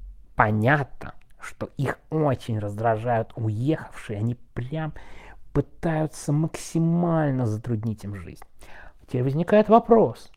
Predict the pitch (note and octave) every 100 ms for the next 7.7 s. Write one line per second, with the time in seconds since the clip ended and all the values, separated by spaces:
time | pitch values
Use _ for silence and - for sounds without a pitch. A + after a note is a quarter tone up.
0 | - G2 - - - B2 D3+ F#3+ - C#3
1 | E3 C#3 - - - - - - - -
2 | - E3 F3+ D#3+ - C#3 D#3+ C#3+ A#2+ -
3 | - D#3 - A#2+ A#2 A#2 A2+ C3 D3 -
4 | - - A2+ - C#3 C3+ A#2+ G#2+ A#2 A2
5 | B2+ D3 - F#2 - G2 G#2 A2+ C3+ F3+
6 | F3 D#3 C3 G#2 G2+ - A2+ - A2+ A2
7 | G#2+ A#2+ D#3+ F3+ G#2 -